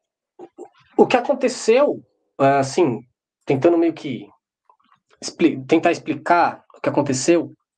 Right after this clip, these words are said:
é que a empresa não conseguiu acompanhar o, o mercado, basicamente. Ficou parada no tempo, né? Ficou parada, hum, é, demorou demais pra acordar, né?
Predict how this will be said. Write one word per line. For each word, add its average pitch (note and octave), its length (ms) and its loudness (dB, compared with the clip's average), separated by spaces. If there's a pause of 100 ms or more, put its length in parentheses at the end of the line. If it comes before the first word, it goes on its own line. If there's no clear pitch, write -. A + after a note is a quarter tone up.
(880)
é - 80 2
que - 80 0
a C4 40 4
empresa C#4 720 0 (800)
não A3 480 4
conseguiu B3+ 300 0
acompanhar B3 540 2 (600)
o, C#3+ 500 2
o E3 40 2
mercado, F3+ 480 0 (240)
basicamente. - 600 -2 (1120)
Ficou - 220 0
parada F#3+ 400 2
no G#3 120 -4
tempo, C#3+ 380 -4
né? C#3 200 -6
Ficou C3 280 -6
parada, D3 760 0 (2000)
hum, D3 300 4
é, B2+ 200 2
demorou F#3+ 440 4
demais G3+ 520 0
pra F#3+ 140 0
acordar, C#3 600 0
né? B2 320 -6